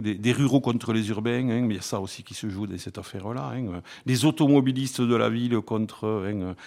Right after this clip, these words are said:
les agriculteurs, euh, truc et tout ça. Là, nous avons des gens qui sont arrivés effectivement au bout d'une certaine logique,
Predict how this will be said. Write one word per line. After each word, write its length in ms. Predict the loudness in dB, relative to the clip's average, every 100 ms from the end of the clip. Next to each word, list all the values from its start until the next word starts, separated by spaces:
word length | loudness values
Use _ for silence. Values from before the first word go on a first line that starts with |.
| -20 -16 -8
les 140 | -6
agriculteurs, 760 | -4 -4 -6 -10 -6 -6 -6 -8
euh, 100 | -10
truc 260 | -14 -16
et 60 | -16
tout 140 | -14
ça. 180 | -8 -10 -10 -20 -20 -20 -20 -2
Là, 160 | 4 6
nous 240 | 6 6
avons 240 | 4 6 4
des 200 | 4 4
gens 220 | 2 0
qui 120 | -2
sont 260 | -2 0 0
arrivés 240 | 0 0
effectivement 540 | -2 -6 -12 -8 -2 0
au 160 | 0
bout 340 | -2 -4 -6 -4
d'une 220 | -4 -4
certaine 360 | -8 -8 -6
logique, 460 | -4 -4 -6 -8